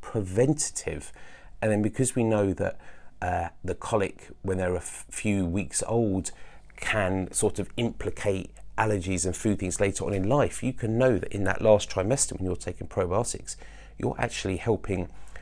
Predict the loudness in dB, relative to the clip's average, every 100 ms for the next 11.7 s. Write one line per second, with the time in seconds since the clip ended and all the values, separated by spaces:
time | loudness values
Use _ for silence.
0 | -4 -2 -2 -4 2 4 4 4 -2 -2
1 | 2 2 2 0 -4 0 2 4 2 2
2 | -2 0 8 10 10 8 4 4 4 6
3 | 6 6 2 -2 -4 -8 -8 -10 0 4
4 | 4 2 -2 0 2 0 -2 0 4 2
5 | 0 0 6 6 6 4 4 6 4 2
6 | 0 2 6 8 8 2 -8 -10 -8 -8
7 | -6 -8 -8 -8 -2 0 2 2 2 -2
8 | -4 -6 4 4 6 2 0 -6 -8 -10
9 | -8 0 6 8 8 6 0 -14 -16 -14
10 | -14 -12 -4 -2 0 -2 0 2 2 2
11 | -2 -2 -2 -2 -2 0 -2